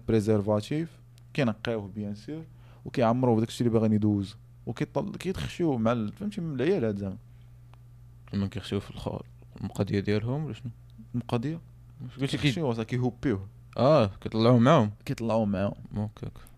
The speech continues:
Speaker 2: كمل.
Speaker 1: وملي كدخل كتحاول ما عرفت كيفاش، واش دوزو ليه ولا واقيلا الا كانت،
Speaker 2: ملي كتعطيه ليه، يعني راه it's، آه، it's، يعني فهمتي.
Speaker 1: ولكن جو بونس باش دوزو هذاك هو المشكل.
Speaker 2: آه، باش تدخل به
Speaker 1: آه،
Speaker 2: للحبس. اه،
Speaker 1: حيت
Speaker 2: اوكي، حيت كتقلب.
Speaker 1: ملي هي تما تقدر دير ديك اللعبه ديال، فهمتي، تخشي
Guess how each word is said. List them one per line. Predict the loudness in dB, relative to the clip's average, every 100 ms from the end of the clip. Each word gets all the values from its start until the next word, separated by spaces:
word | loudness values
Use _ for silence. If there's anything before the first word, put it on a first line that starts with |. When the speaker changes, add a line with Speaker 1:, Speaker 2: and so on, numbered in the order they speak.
| -4
Speaker 2:
كمل. | 0 2
Speaker 1:
وملي | 2 0 0 0 0 -2 -2
كدخل | 0 0 0 -2 0
كتحاول | -2 0 0 2 0 -6 -20 -6
ما | 0
عرفت | 0 -2
كيفاش، | -8 -2 -2 -2 -4
واش | -6 0 2 2 0 0
دوزو | 2 4 4 4
ليه | 4 4
ولا | 4 4
واقيلا | 4 4 2 2
الا | 2
كانت، | 2 0 0 -4 -18 -18 -4
Speaker 2:
ملي | 0
كتعطيه | 2 2 0 0 4 6
ليه، | 6 4
يعني | 4 2 2
راه | 0
it's، | -2 -10 -16 -8
آه، | -6 -4 -6 -10 -8
it's، | -8 -8 -4
يعني | -2 -2
فهمتي. | -4 -6 -6
Speaker 1:
ولكن | -8 -4 -4
جو | 0
بونس | 0 2
باش | 0 0 2
دوزو | 4 4 4
هذاك | 0
هو | 0
المشكل. | -2 2 4 6
Speaker 2:
آه، | 6
باش | 4
تدخل | 2 6 8
به | 8
Speaker 1:
آه، | 6
Speaker 2:
للحبس. | 4 0 0 -2 -6
اه، | -4
Speaker 1:
حيت | -2 -2
Speaker 2:
اوكي، | -2
حيت | -2
كتقلب. | 0 2
Speaker 1:
ملي | 4 4 2
هي |
تما | 0 -2 -4
تقدر | -2 -4
دير | -4 0 0
ديك | 0 0
اللعبه | 2 4 2
ديال، | 2 0
فهمتي، | 0 0 -2 -6
تخشي | -6 -2 2 2